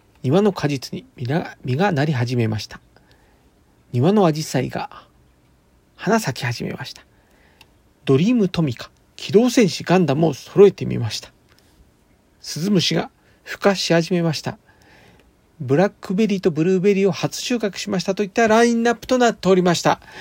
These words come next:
そうした中、今回取り上げますのは、ドリームトミカ、機動戦士ガンダムの話となります。えー、当院ね、待合室はいわばね、あの、コレクションルームとなっておりましてですね、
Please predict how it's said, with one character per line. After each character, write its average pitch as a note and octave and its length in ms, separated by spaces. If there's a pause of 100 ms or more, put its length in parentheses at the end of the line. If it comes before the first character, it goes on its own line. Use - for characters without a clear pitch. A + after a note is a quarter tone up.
(300)
そ C4 220
う D4 60
し - 40
た F4+ 80
中、 E4 340
今 B3 260
回 F3 220
取 D#3+ 180
り F3+ 40
上 F3+ 80
げ F3+ 100
ま F3+ 140
す - 140
の G#3+ 60
は、 G#3 120 (680)
ド A#2+ 120
リ G#3 220
ー A#3 40
ム G3 160
ト D#3 160
ミ B2+ 140
カ、 - 220 (960)
機 - 140
動 B3 160
戦 A3 160
士 - 220 (280)
ガ E3+ 140
ン A3+ 100
ダ A3 120
ム A#3 80
の A#3+ 80
話 F3+ 260
と D3 120
な C3 100
り B2+ 60
ま A#2+ 100
す。 - 240 (1500)
え C#3 760
ー、 - 20
当 D#4 200
院 D#3+ 200
ね、 C3 140
待 A#2 300
合 C3+ 100
室 A#2+ 120
は A#2 60
い C3+ 100
わ C#3+ 140
ば A2+ 120
ね、 A2+ 160
あ A2 80
の、 G#2+ 140
コ D3+ 160
レ F3+ 100
ク - 200
シ - 100
ョ G#3 60
ン G3 100
ル F#3+ 80
ー F3+ 40
ム C3+ 80
と B2+ 120
な A#2+ 120
っ - 20
て - 160
お A#2+ 40
り A2 80
ま A2 100
し G#2 60
て B2 120
で A2 100
す G2+ 140
ね、 A2+ 160